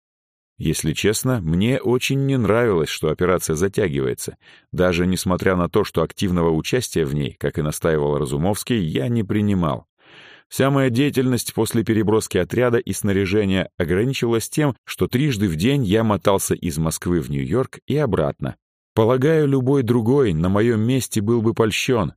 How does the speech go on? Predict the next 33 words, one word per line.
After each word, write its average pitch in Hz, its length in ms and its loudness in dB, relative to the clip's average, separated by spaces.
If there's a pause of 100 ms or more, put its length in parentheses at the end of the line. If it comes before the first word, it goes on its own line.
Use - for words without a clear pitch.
однако 92 480 0
мне 107 220 0
было 98 240 2
откровенно 110 640 0
плевать 117 560 0
на 82 160 -2
то, 85 160 0
что - 180 -6
я 95 240 0
теперь 92 400 -2
без 78 220 -2
приглашения 85 720 -2
могу 80 260 -2
завалиться 104 540 0
к 98 80 -4
великому 104 480 0
магистру. 101 560 -2 (800)
Пожалуй, 98 420 2
на 98 180 2
этом 82 280 0
плюсы 87 340 -2
моего 82 280 0
положения 98 540 0
заканчивались, 80 880 -2 (280)
ведь 127 260 0
мне 147 260 0
было 131 200 2
нельзя 123 460 0
контактировать 98 800 0
вообще 92 480 0
ни 123 140 0
с - 120 -4
кем, 135 360 -2